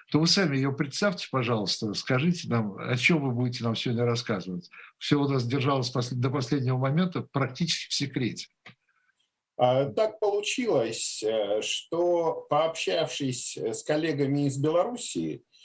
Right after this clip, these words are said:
Speaker 2: я вдруг понял, э, что у меня есть очень интересный материал,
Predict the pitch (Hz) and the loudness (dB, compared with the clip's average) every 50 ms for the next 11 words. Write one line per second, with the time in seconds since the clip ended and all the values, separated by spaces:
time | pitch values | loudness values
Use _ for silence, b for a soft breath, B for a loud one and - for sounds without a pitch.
0 | B B B B B - 113 - 214 233 233 202 185 196 196 - - - - - | B B B B B -2 0 2 4 2 2 2 0 -2 -2 -2 -6 -10 -6 -2
1 | 123 - - 196 156 135 123 117 113 107 107 101 82 - 113 113 95 107 117 123 | 0 0 0 2 0 0 2 2 2 0 2 0 0 2 2 2 2 0 0 0
2 | - - - - - - 170 180 190 196 196 196 196 196 190 180 180 - - _ | -2 -4 -4 -6 -2 0 2 4 4 4 4 4 4 4 4 4 2 -4 -8 _
3 | 165 175 175 175 175 180 190 208 233 240 233 214 185 151 156 185 190 180 143 - | -2 -2 0 0 0 0 0 0 0 2 2 2 2 0 0 0 0 0 -2 -4
4 | - - - - 196 202 135 - 143 139 139 147 147 143 - - 156 151 143 135 | -6 -8 -2 -2 -2 0 0 0 2 2 4 2 2 0 0 0 2 2 2 0
5 | 139 - 143 139 139 147 147 143 - 180 180 214 247 269 269 240 - - | 0 0 0 2 2 2 0 0 -2 -4 -2 0 0 2 2 2 0 -2